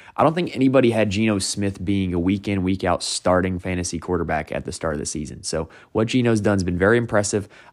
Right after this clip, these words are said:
I love the matchup. I also love that they're coming off the bye.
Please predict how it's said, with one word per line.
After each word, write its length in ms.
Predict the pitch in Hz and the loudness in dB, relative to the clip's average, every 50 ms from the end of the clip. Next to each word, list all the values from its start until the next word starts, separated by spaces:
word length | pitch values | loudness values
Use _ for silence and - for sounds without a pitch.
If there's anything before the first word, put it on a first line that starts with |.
| _ - | _ -4
I 60 | 85 | -2
love 280 | 85 85 92 104 120 131 | 0 2 2 2 2 0
the 60 | 127 | -2
matchup. 500 | 117 110 110 110 - - 117 107 104 - - - - - | 0 0 -2 -2 0 0 0 0 -2 -4 -10 -20 -8 -2
I 80 | - 92 | 2 4
also 260 | 104 123 120 - 147 | 4 4 4 4 4
love 280 | 123 110 110 117 110 110 | 4 6 6 4 4 4
that 140 | 113 69 | 2 2
they're 100 | 85 98 | 2 0
coming 360 | 95 - - 107 107 107 104 101 | 0 0 -4 -4 -4 -2 0 0
off 200 | 101 98 - - | 0 0 -2 -4
the 80 | - | -6
bye. 480 | 87 85 85 82 85 90 101 107 120 | -6 -4 -2 0 2 2 2 2 0